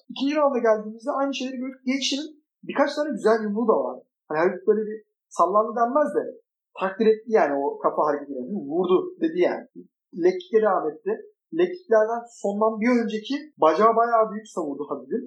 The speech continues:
Ama Habib sonraki leg kick'e dedi ki, "Tamam yeter bu kadar. Güldük eğlendik." dedi. Leg kick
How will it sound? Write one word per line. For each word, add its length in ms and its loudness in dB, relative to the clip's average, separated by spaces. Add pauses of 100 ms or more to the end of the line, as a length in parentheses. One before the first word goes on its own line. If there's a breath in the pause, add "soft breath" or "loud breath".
(440)
Ama 200 2
Habib 220 2 (320)
sonraki 340 2
leg 140 2
kick'e 200 -16
dedi 160 -2
ki, 120 -10
"Tamam 240 2
yeter 260 2
bu 100 -8
kadar. 180 0 (440)
Güldük 320 -6
eğlendik." 420 0
dedi. 160 2 (360)
Leg 200 4
kick 140 -16